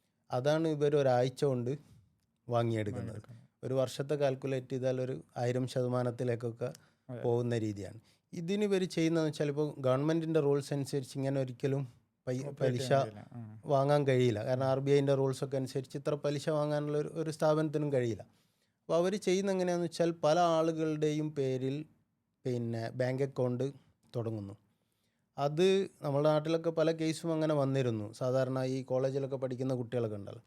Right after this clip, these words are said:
Speaker 2: ഉം, ഉം.
Speaker 1: അവരൊക്കെ കേന്ദ്രീകരിച്ച് അവരെ കൊണ്ട് അവരുടെ പേരിൽ അവരുടെ ആധാറൊക്കെ വെച്ച് ബാങ്ക് അക്കൗണ്ട് തുടങ്ങും. എന്നിട്ട് ഇവർക്ക് കൊടുത്താൽ അയ്യായിരമോ പതിനായിരമോ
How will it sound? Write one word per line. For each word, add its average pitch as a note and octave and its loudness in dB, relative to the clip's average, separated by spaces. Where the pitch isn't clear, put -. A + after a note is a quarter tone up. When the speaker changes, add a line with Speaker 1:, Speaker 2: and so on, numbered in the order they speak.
Speaker 2:
ഉം, B2 -10
ഉം. A2+ -14
Speaker 1:
അവരൊക്കെ E3 2
കേന്ദ്രീകരിച്ച് C#3+ 0
അവരെ C#3+ 2
കൊണ്ട് D#3+ -2
അവരുടെ C#3 0
പേരിൽ C3+ -2
അവരുടെ B2+ 0
ആധാറൊക്കെ B2 -2
വെച്ച് B2+ -6
ബാങ്ക് C#3 0
അക്കൗണ്ട് B2 -2
തുടങ്ങും. G2+ -12
എന്നിട്ട് F3+ 2
ഇവർക്ക് E3+ 2
കൊടുത്താൽ C#3+ 2
അയ്യായിരമോ B2 2
പതിനായിരമോ B2 -2